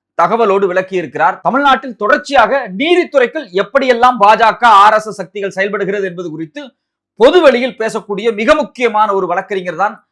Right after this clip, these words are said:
திரு வாஞ்சிநாதன் அவர்கள். பல எச்சரிக்கைகளை தொடர்ச்சியாக நம்மளுக்கு கொடுத்து கொண்டே இருக்கிறார். அந்த வகையில் இவர் இந்த வீடியோவில் சொல்லப்பட்டிருக்கக்கூடிய கருத்துக்கள்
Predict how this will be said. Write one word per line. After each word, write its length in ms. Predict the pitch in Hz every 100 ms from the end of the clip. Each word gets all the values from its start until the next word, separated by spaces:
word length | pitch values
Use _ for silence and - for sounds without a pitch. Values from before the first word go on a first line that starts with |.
| _ -
திரு 120 | 196 160
வாஞ்சிநாதன் 500 | 202 208 202 175 165
அவர்கள். 240 | 156 214 226 -
பல 100 | 220 277
எச்சரிக்கைகளை 520 | 214 247 220 202 196 208 208
தொடர்ச்சியாக 400 | 202 202 208 190
நம்மளுக்கு 280 | 180 170 151
கொடுத்து 200 | 160 160 180
கொண்டே 180 | 175 180
இருக்கிறார். 300 | 151 160 208 - _ _ -
அந்த 140 | 208 226
வகையில் 260 | 202 262 214 160
இவர் 200 | 208 262
இந்த 120 | 220 190
வீடியோவில் 360 | 233 247 233 202
சொல்லப்பட்டிருக்கக்கூடிய 680 | 196 196 190 180 175 170 165 151
கருத்துக்கள் 440 | 175 175 196 190